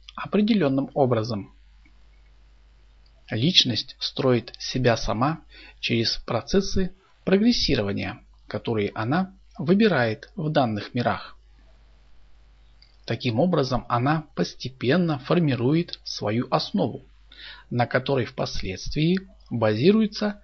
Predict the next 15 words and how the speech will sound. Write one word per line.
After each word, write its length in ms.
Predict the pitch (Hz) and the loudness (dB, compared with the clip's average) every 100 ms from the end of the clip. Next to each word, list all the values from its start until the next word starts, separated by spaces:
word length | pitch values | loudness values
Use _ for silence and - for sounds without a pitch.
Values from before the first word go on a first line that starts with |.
| - | -20
световой 640 | - - 165 202 214 127 110 | -10 -2 0 2 2 0 0
тип 240 | 123 123 | -4 -4
мышления. 600 | 123 123 - 110 98 82 - - - - - - - _ _ _ _ _ _ _ - - | -4 -2 -2 -2 -4 -6 -14 -20 -20 -20 -20 -20 -20 _ _ _ _ _ _ _ -20 -8
Чем 260 | - 135 120 | -2 0 2
выше 340 | 160 247 - | 2 2 2
по 200 | - - | -2 -4
уровням 440 | - 139 113 107 104 | 0 -2 0 -4 -4
иерархии, 760 | - 113 104 113 - - - - - - - | -4 -2 -2 -2 -4 -6 -8 -14 -20 -20 -20
тем 260 | - 120 - | -4 -2 -2
возможности 920 | 123 123 139 143 135 120 113 104 - | -4 0 2 2 -2 -2 -4 -6 -6
мышления 680 | 98 95 - 160 185 190 185 - | -8 -8 -4 0 0 0 -4 -14
становятся 720 | - - 110 117 107 - - - | -10 -6 -4 -2 -2 -4 -10 -8
больше 500 | 120 117 104 - - | -6 -2 -2 -2 -6
и 140 | 190 | -6
больше. 420 | 147 156 131 - | -4 -2 -4 -6